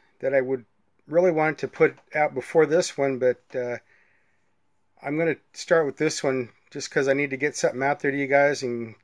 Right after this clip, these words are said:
get things rolling. I live in a small ranchette in the Central California Valley,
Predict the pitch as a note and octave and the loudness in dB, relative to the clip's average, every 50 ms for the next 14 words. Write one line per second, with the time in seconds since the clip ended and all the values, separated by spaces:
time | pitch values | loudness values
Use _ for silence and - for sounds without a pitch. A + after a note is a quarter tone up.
0 | _ _ _ _ _ C#3 C3 - - C#3 C#3 B2+ - C#3+ C3+ C3 B2 A#2 A2 A2 | _ _ _ _ _ -8 -8 -6 -4 -4 -4 -2 2 4 4 6 4 2 -4 -10
1 | - _ _ _ _ _ _ _ _ _ _ _ _ _ - C#3 D#3+ E3+ E3 E3 | -16 _ _ _ _ _ _ _ _ _ _ _ _ _ 2 4 4 4 4 2
2 | D3 C3+ - - - E3+ E3 F3 F3 E3+ E3 E3+ E3+ E3+ - - F3+ F3 E3+ D#3+ | 0 -2 -2 -4 -2 2 4 4 4 4 4 2 2 0 0 4 4 6 6 4
3 | C3+ C3 B2 - - D#3+ D#3 - - C#3+ - - D#3+ C#3 C#3 C3+ - - D3+ C#3+ | 2 -2 -4 -4 -4 -6 -4 -4 -6 -6 -2 0 2 2 2 0 -2 -2 -2 -2
4 | C#3+ C#3 C#3 C3+ C3 B2+ A#2+ C3+ B2+ B2+ B2+ C3 C3+ C#3 C3+ | 0 0 0 -2 -2 -2 -2 -2 -2 0 -2 -2 -4 -4 -6